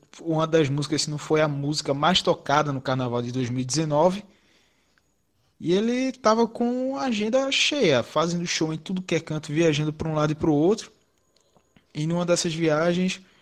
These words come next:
ele tava indo pro, tava saindo da Bahia,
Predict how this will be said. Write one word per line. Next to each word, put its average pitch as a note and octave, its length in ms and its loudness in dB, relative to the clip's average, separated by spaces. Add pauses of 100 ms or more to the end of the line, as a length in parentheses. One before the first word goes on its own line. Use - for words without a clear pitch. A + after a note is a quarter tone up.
(540)
ele C3+ 640 0 (880)
tava C3+ 380 4
indo C3 220 0
pro, B2+ 600 -2 (800)
tava B2+ 200 2
saindo D#3+ 500 4
da F#3 120 8
Bahia, D#3 560 4